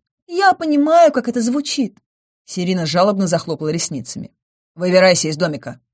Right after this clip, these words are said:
и мешок свой давай сюда". Сирина утерла слезы и осторожно на четвереньках проползла через дверь. "Кончай реветь!" приструнила ее я.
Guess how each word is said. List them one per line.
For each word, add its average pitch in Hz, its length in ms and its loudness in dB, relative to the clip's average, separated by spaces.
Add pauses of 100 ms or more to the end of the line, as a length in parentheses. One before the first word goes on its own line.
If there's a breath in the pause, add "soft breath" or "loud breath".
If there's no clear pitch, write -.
(280)
и 180 140 -2
мешок 208 360 4
свой 165 160 0
давай 160 200 0
сюда". 143 340 -4 (440)
Сирина 156 380 -6
утерла 147 300 -6
слезы 165 460 -4 (560)
и 165 160 -12
осторожно 156 920 -4 (220)
на 170 100 -10
четвереньках 156 720 -6
проползла 139 480 -6
через 135 240 -8
дверь. - 320 -16 (380)
"Кончай 202 640 4
реветь!" 214 480 0 (420)
приструнила 156 520 -6
ее 156 220 -2
я. 147 300 -6